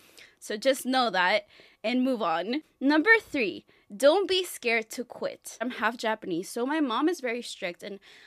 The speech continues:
I know for Asian culture, a lot of us are expected to achieve so much in school. After school, we have extracurricular activities. We're expected to be lawyers and doctors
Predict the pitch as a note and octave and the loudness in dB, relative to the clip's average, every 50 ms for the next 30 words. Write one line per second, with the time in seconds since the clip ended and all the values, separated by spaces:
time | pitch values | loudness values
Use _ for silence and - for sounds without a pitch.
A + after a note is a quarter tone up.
0 | - - A#3 B3+ B3+ B3 A#3+ B3 C#4 - - F4 F4 - - A3 A#3+ - B3+ B3 | -12 -8 -4 -2 -2 -2 -2 -4 -6 -6 -4 -4 -4 -2 -2 -4 -4 -4 -6 -6
1 | G#3+ - - - G3 G3 G#3+ - - - - F3+ D#3+ F3 G3 - - - - - | -8 -10 -10 -8 -8 -8 -8 -8 -10 -8 -6 -4 -4 -4 -6 -8 -10 -20 -20 -20
2 | _ _ _ _ - - B3 B3 B3 C4 D4+ G4+ A4+ - - - _ _ _ _ | _ _ _ _ -4 -2 0 2 4 4 4 4 2 0 -2 -20 _ _ _ _
3 | _ _ - G3 A#3+ C#4+ - - - C4 B3 A#3 A3 - - - - A3+ A3+ - | _ _ 0 2 2 2 2 0 0 2 2 2 0 -4 -8 -2 -2 -2 -2 0
4 | - A#3 - - - A#3+ - - A#3+ - - - C#4+ D4 D#4+ D#4+ - - - B3 | -6 -8 -8 -6 -6 -6 -4 -4 -4 -4 -4 0 2 2 2 2 0 0 2 2
5 | A3+ A3 A3 A3+ G3 A3+ - - - - - A#3 A#3+ A#3+ - - - - - A3+ | 4 4 2 2 0 -2 -4 -6 -10 -10 -6 -4 -4 -4 -4 -6 -12 -8 -4 -2
6 | G#3 F#3+ F#3 - - - - - - B3 D4 C#4+ - D#4 E4 - - - G#3 G3+ | -2 -2 -2 -4 -8 -20 -8 2 2 2 2 4 0 0 0 0 -2 -6 -4 -2
7 | G#3 G#3 A#3 B3+ B3 A#3+ A#3 - A#3 B3 A#3+ - D#4+ D4+ - D#4 D#4+ C#4+ B3+ B3+ | -2 -2 -2 0 -2 -2 0 2 0 0 0 -4 -10 -8 -6 -4 -2 -2 -2 -2
8 | - C4+ B3 A#3+ A#3+ A#3 A#3 A#3 - - A3 G#3+ - - A#3 G#3 F#3 E3+ G3+ - | -4 -4 -4 -2 -4 -4 -4 -6 -6 -8 -8 -8 -8 -10 -10 -8 -8 -8 -10 -6
9 | A3+ B3 C#4+ E4+ F4+ - - C#4+ D#4+ D#4+ D#4+ E4 - E4+ C4 D4 D#4 D4 C4 G#3+ | -2 -2 0 0 -2 -2 -2 -2 0 0 -2 -6 -4 -4 -2 -2 -2 -2 -2 -4
10 | F#3+ G3 G#3 A3+ A3+ A3+ G#3 F#3+ G3+ G3+ G#3 - G#3+ G3+ G#3 F#3+ G#3+ G3+ G#3+ A3+ | -4 -2 -2 0 0 0 0 0 -2 -2 -4 -6 -8 -10 -8 -2 0 2 2 2
11 | A#3+ - - - D4 D4+ - | 0 -4 -6 -6 -6 -6 -8